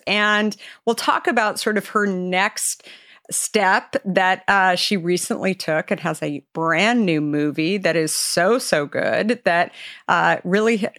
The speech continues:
took the next step from being an actress to, well, I'll let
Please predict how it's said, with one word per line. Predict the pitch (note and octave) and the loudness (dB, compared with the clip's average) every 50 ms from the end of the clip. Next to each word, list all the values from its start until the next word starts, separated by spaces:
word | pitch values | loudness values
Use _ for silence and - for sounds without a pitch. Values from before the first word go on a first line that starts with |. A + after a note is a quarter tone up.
| - - - | -12 -8 -4
took | - - C4+ C4+ - - - - | 0 0 0 -2 -4 -10 -6 -2
the | B3 | 0
next | A3+ G#3+ G#3+ G3+ G#3 - - | 2 2 2 2 0 0 -2
step | - - A3 G3 F#3+ - _ - | -2 2 2 2 0 -2 _ -4
from | - G#3 F#3 F#3 F#3 F3+ F3+ - - _ | 0 2 2 2 2 0 -2 -2 -2 _
being | - G#3 A3 A3+ A3 | 0 2 2 2 2
an | G3+ F#3+ | 2 2
actress | - - F3 - - - D#3+ D3+ E3 F#3 - - - - | 2 2 0 0 0 0 2 2 2 0 -2 -4 -10 -10
to, | - - - E3+ D#3+ D#3 - | -6 -4 -2 -2 -2 -2 -4
well, | - - D3+ D3 - - - F3 | -2 -2 0 0 -2 -2 0 0
I'll | F3 F3+ | 2 4
let | F#3+ G3 F#3 - - - | 4 2 0 0 -4 -10